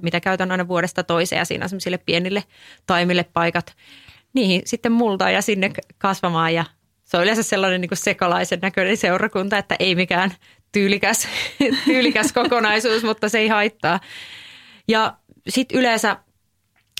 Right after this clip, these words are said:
koulimisvaiheessa, eli siinä vaiheessa, kun ne alkaa olla sellaisia, että ne voi siirtyä omiin ruukkuihin, niin sitten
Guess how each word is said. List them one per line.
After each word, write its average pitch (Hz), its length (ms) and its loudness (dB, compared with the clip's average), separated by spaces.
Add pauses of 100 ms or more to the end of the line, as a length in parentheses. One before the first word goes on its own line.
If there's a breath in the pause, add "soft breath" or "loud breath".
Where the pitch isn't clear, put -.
(120)
koulimisvaiheessa, 180 840 2
eli 185 120 0
siinä 180 200 2
vaiheessa, 175 440 0
kun 180 160 -2
ne 180 80 2
alkaa 175 300 0
olla 185 100 0
sellaisia, 180 360 -2
että 175 120 -4
ne 175 40 -2
voi 175 120 2
siirtyä 170 400 -2
omiin 175 200 0
ruukkuihin, 170 480 -4
niin 170 100 -2
sitten 170 320 -4